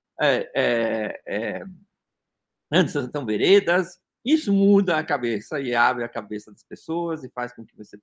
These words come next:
seja um ser humano melhor. Claro, talvez essa não é a, a, a resposta esperada, porque eu tava talvez pensando em algum livro de física e tudo mais.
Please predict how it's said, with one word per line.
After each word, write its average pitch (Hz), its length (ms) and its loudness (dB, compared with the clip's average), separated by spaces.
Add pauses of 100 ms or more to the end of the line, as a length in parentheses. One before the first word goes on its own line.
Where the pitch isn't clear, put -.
(120)
seja 123 240 -10
um 120 80 -12
ser 127 220 -10
humano 120 380 -8
melhor. 113 500 -2 (800)
Claro, 190 200 6
talvez 180 320 2
essa 214 160 -6
não 214 120 0
é 185 120 2
a, 135 720 -4
a, 117 40 -2
a - 20 -4
resposta 117 460 -10
esperada, 156 520 2
porque 113 240 -12
eu 113 120 -10
tava 117 180 -8 (140)
talvez 117 380 -8
pensando 123 420 -12
em 113 60 -10
algum 107 240 -10 (120)
livro 113 380 -10 (500)
de 156 80 -18
física 175 880 0
e 117 80 -2
tudo 135 200 -10
mais. 135 400 -4